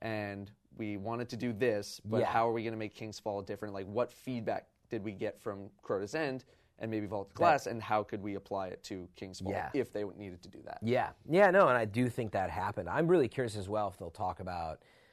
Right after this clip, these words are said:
Speaker 2: you know, I always wonder with the challenge modes, you know, how
Speaker 1: Mm-hmm.
Speaker 2: do they come up with that? Um, they probably won't talk about this, but, like, why is it just one challenge? You know, why wasn't there more than one challenge?
Speaker 1: Mm-hmm.
Speaker 2: Um,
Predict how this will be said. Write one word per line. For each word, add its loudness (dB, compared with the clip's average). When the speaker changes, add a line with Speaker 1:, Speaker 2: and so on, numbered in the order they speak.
Speaker 2:
you -2
know, 4
I 6
always 4
wonder -2
with -6
the -16
challenge 0
modes, 0
you -4
know, -2
how 2
Speaker 1:
Mm-hmm. 4
Speaker 2:
do 0
they 4
come -4
up 0
with -2
that? 2
Um, -8
they 2
probably 6
won't 2
talk -6
about -8
this, -10
but, -10
like, -8
why 0
is -2
it -6
just -10
one -6
challenge? -8
You -12
know, -10
why -8
wasn't -10
there -10
more -10
than -12
one -10
challenge? -12
Speaker 1:
Mm-hmm. -12
Speaker 2:
Um, -8